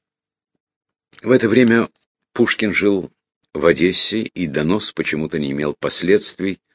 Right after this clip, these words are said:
но генерал-майор продолжал мечтать о нескольких клочках шкуры ненавистного ему поэта.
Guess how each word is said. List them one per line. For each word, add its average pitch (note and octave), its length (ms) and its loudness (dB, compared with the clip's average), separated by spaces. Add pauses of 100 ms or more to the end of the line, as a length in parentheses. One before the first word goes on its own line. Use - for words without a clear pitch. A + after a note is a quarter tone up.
(260)
но G#2 180 4
генерал-майор C3 960 4
продолжал F#2+ 580 0
мечтать F#2+ 720 -2
о G2 140 0
нескольких F#2 800 0
клочках - 680 -2
шкуры D#2+ 680 -4 (260)
ненавистного C2+ 800 -6
ему B1 240 -8
поэта. A#1 560 -6